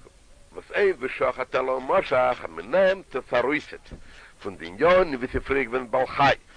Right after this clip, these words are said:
און מען מאכט דאס דורך די שחיטה, אז דאס ווערט מוכשר, אז זאל דער לא-, לא-, לאכיל עס האבן. וואו דאס איז א-,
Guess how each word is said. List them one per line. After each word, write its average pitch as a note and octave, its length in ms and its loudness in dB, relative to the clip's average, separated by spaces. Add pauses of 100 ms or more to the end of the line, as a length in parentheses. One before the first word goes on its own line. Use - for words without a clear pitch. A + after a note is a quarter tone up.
(180)
און F#2 100 -12
מען F#2 100 -8
מאכט E3 400 2
דאס B2+ 120 -10
דורך A#2 260 -6
די A#2+ 100 -10
שחיטה, - 420 -6
אז A#2+ 140 -4
דאס B2 180 -6
ווערט A#2+ 280 -8
מוכשר, C3 680 0 (320)
אז B2 140 2
זאל B2+ 180 0
דער A3+ 160 4
לא-, A3 140 4
לא-, F#3 340 2
לאכיל F3 300 0
עס C3+ 140 -6
האבן. F#2+ 140 -6 (720)
וואו B2 100 0
דאס B2+ 260 2
איז B2+ 120 -8
א-, B2+ 140 4